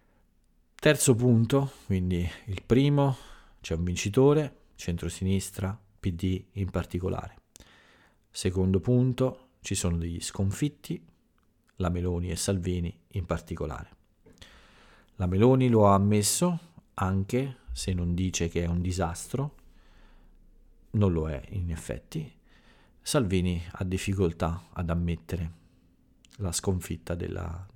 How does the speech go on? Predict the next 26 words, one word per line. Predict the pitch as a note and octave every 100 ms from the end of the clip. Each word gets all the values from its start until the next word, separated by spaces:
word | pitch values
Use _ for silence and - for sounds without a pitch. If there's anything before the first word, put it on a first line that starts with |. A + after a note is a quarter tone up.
| A2
del | - F2
suo | - F2
partito | E2+ - E2 E2 E2+ F#2
in | - F2+
queste | E2+ -
elezioni. | - - - - - _ _ _ _ - - - - - - _ _ _ _ _ _ _ _ _ _ _ -
Un | C3+
altro | C3+ C3
sconfitto | A#2 - A2 G#2 B2+ A#2+ A2+
illustre, | A2 A#2 A#2+ - C#3+ D3 C3+ - - -
questo | F2+ - F2+
è |
il | -
terzo | A2+ G2 - F2+
punto, | F#2 F2 -
scusate, | - - - G2 G2 C#3+
ma | A#2 F#2 A2
ci | - -
vuole, | E2+ F2 F#2 C3+ - - _ _ _ _ _ -
è |
il | G2
Movimento | F#2 F2 F2+ F2+ F2+ E2
cinque | - F2 F2
Stelle, | - F#2 F2 F#2+ B2 - _ _ _ - - - _ _ -
che | - E2+ E2
perde | - - G2+ F2 E2+ E2+ F#2